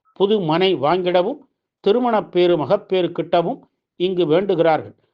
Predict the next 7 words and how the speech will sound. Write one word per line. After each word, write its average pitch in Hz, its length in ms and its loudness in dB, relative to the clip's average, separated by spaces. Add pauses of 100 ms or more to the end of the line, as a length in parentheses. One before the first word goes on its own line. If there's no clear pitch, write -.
(240)
தன்னை 180 320 -2
நாடி 185 320 0
வரும் 190 260 0
பக்தர்களுக்கு 170 640 -2 (440)
சகல 240 460 -2
நலன்களும் 196 680 0
அருளும் 165 360 0